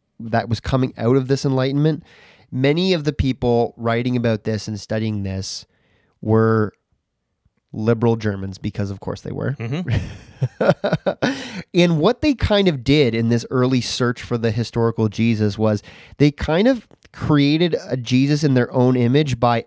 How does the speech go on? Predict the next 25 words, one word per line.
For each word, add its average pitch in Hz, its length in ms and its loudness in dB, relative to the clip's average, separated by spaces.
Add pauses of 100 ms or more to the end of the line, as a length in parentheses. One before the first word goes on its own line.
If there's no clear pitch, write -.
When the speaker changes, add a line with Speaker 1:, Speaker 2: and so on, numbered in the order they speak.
Speaker 1:
emphasizing 151 840 0
certain 127 400 -2
details 131 760 -2 (220)
Speaker 2:
Right. 107 320 -8
Speaker 1:
and 127 140 4
excluding 117 480 -2
others. - 400 -10 (140)
Speaker 2:
Right. 113 200 -10 (220)
Speaker 1:
So, 135 560 2 (440)
it, 147 120 4
and 160 240 2
this 165 160 2
was 190 80 2
because 156 480 0 (800)
what 143 260 -2
they 175 100 2
were 165 120 2
doing 139 340 0
was 123 140 0
they 131 80 0
were 123 80 -2
trying 151 200 -4
to 165 60 -6
connect 127 580 -4
Jesus 110 760 -6